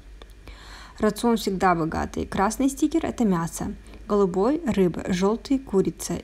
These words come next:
И, а, помимо горячего всегда есть салаты или закуска. Десерт, а, дают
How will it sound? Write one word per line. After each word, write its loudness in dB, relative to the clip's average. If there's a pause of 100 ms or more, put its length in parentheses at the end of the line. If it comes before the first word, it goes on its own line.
(120)
И, 2 (880)
а, 2
помимо 4
горячего 2
всегда 0
есть 2
салаты 2
или 0
закуска. -4 (460)
Десерт, 0
а, 0
дают 0